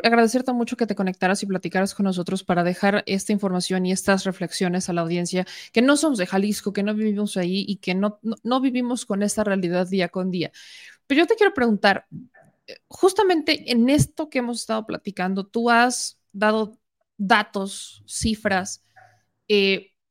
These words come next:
mencionas Zapopan, prácticamente es el foco rojo de las desapariciones, esta zona, Lagos de Moreno y más, también. O sea, esto no es nuevo, para ustedes es día tras día, desaparecieron, otra vez desaparecieron, des-, secuestraron,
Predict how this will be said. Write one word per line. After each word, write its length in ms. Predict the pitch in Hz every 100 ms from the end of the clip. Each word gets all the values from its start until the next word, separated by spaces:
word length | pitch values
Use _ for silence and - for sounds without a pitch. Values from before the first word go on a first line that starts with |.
| _
mencionas 640 | 233 220 220 233 226 226
Zapopan, 540 | 226 202 - 220 233 208
prácticamente 640 | 226 226 208 208 214 208
es 100 | 208
el 120 | 196
foco 340 | - 214 214
rojo 280 | 202 202 202
de 60 | 202
las 140 | 190
desapariciones, 880 | 180 180 180 175 175 202 196 208 202
esta 260 | 233 220 208
zona, 280 | 214 202 190
Lagos 260 | 202 196
de 80 | 185
Moreno 300 | 185 196 196
y 40 |
más, 220 | 196 214 -
también. 540 | 208 190 190 214 214 208
O 200 | - -
sea, 260 | 233 220 - -
esto 240 | 277 330
no 160 | 285 277
es 140 | 247
nuevo, 360 | 226 247 226 143
para 200 | 185 185
ustedes 440 | 190 240 254 254
es 280 | 247 240 - _ _ _ _ _
día 420 | 208 247 269 262 254
tras 220 | 220 196
día, 400 | 226 214 180 -
desaparecieron, 840 | 202 214 208 214 208 240 233 196 175
otra 240 | 226 240
vez 120 | 233
desaparecieron, 800 | 226 220 208 185 185 214 208 185 -
des-, 180 | 196 208
secuestraron, 680 | 214 202 196 240 226 196